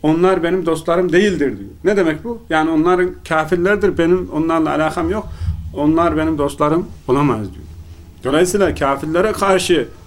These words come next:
dostluk beklemek, e, caiz değil. Kim onlara dost olursa, veli edinirse o onlardan. Müminlere karşı dostluk beslemek,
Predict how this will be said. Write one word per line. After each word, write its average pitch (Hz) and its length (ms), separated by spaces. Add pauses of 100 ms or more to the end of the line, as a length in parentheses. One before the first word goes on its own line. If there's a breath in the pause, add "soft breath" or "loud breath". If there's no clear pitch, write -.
(460 loud breath)
dostluk 151 460
beklemek, 165 600
e, 143 320
caiz 131 420
değil. 120 220 (1000)
Kim 220 160
onlara 165 400
dost 147 240
olursa, 139 540
veli 151 480 (260 soft breath)
edinirse 185 640
o 185 100
onlardan. 233 640 (1000 soft breath)
Müminlere 185 640
karşı 139 540 (120)
dostluk 147 440
beslemek, - 500